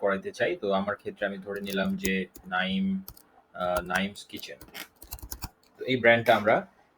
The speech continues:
লিস্ট করাইতে চাই বা এই ব্র্যান্ডের under এ আমি প্রোডাক্ট সেল করতে চাই। তো যখনই আমি ব্র্যান্ড নেমটা দিব এবং এটা যদি ব্র্যান্ড রেজিস্ট্রেশন করা না থাকে কিংবা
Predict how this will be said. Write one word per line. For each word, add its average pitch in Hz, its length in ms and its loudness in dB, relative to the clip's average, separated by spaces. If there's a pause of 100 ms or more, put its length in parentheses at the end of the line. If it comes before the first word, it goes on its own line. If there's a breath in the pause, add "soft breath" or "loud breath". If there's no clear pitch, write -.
লিস্ট 120 400 4
করাইতে 101 400 4
চাই 110 280 2
বা 110 100 4
এই 101 100 4
ব্র্যান্ডের 104 360 2
under 101 240 2
এ 113 40 4
আমি 110 120 -2
প্রোডাক্ট 98 320 2
সেল 98 180 -6
করতে 95 240 -6
চাই। 95 180 -2
তো 95 120 -12
যখনই 139 340 -2
আমি 143 180 -2
ব্র্যান্ড 104 280 2
নেমটা 107 240 -2
দিব 95 220 -2
এবং 117 140 -4
এটা 101 120 -8
যদি 104 360 -6 (160)
ব্র্যান্ড 98 280 2 (160)
রেজিস্ট্রেশন 113 800 -8
করা 101 240 4
না 92 180 2
থাকে 95 340 -8
কিংবা 92 420 -4